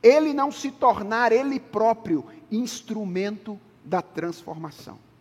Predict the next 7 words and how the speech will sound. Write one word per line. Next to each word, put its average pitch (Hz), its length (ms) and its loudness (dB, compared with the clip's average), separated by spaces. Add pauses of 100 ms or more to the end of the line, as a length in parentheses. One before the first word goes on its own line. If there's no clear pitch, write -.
(1300)
Esse 277 680 0 (360)
é 208 120 2
o 208 100 2
projeto 185 800 -4 (280)
de 139 140 -10
Jesus 175 340 -6
Cristo. - 380 -16